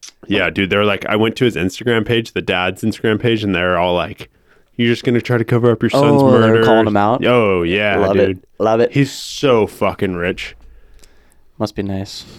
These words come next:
Speaker 1: Must be fucking nice, dude.
Speaker 2: Can you imagine being so rich that, like, nothing you do really matters 'cause you can just pay people off?
Speaker 1: Yeah. But then you have your kids that go and fucking kill innocent people, and it's like,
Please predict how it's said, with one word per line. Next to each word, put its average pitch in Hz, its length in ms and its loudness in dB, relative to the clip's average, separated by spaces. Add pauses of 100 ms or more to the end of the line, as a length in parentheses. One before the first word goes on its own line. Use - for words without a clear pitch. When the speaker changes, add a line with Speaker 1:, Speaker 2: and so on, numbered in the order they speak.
Speaker 1:
Must 117 220 -6
be 107 80 -6
fucking 78 380 -12
nice, 78 280 -12
dude. 80 200 -8
Speaker 2:
Can 151 60 -2
you 160 40 0
imagine 165 160 -4
being 135 120 2
so 120 160 0
rich 107 340 2
that, 95 140 0
like, 90 220 -4
nothing 110 560 -2
you 104 120 0
do 98 180 0
really 95 220 0
matters 92 420 -2
'cause 95 180 -4
you 104 80 -6
can 92 140 -4
just 92 180 -4
pay 87 160 -2
people 85 300 -6
off? 87 240 -6 (420)
Speaker 1:
Yeah. 117 300 -2 (380)
But 113 140 -4
then 107 160 2
you 101 120 0
have 101 180 -2
your 98 120 -2
kids 107 360 -6
that 95 160 -6
go 98 140 0
and 90 160 -4
fucking 92 260 -6
kill 95 220 -4
innocent 90 360 -6
people, 85 400 -4
and 82 100 -4
it's 82 200 -8
like, 76 340 -8